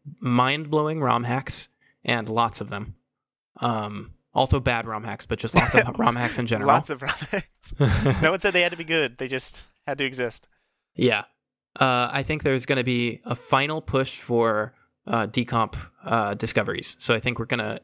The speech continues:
Speaker 1: actually use the simulator, we're gonna use decomp, and we're gonna use all these forces to squeeze the last drops out of the Mario sixty-four engine to discover everything we can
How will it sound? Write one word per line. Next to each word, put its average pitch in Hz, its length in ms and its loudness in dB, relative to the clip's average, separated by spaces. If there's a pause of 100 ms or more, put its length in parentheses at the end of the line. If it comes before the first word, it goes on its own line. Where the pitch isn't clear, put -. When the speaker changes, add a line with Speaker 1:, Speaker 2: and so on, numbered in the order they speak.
(220)
Speaker 1:
actually 123 640 -2 (640)
use 123 680 -2
the 127 100 4
simulator, 131 760 2
we're 120 80 0
gonna 120 140 0
use 113 540 2 (420)
decomp, 123 520 2
and 120 160 -2
we're 113 80 0
gonna 117 160 0
use 113 240 2
all 117 120 4
these 117 140 0
forces 117 420 0
to 107 320 0 (540)
squeeze 147 500 0
the 127 100 2
last 117 340 -2
drops 110 480 0
out 113 200 0
of 107 300 -8 (120)
the 117 80 -2
Mario 113 260 0
sixty-four 113 520 -2
engine 107 460 -4 (320)
to 117 200 4
discover 117 520 0
everything 127 480 -2
we 117 100 0
can 107 440 -4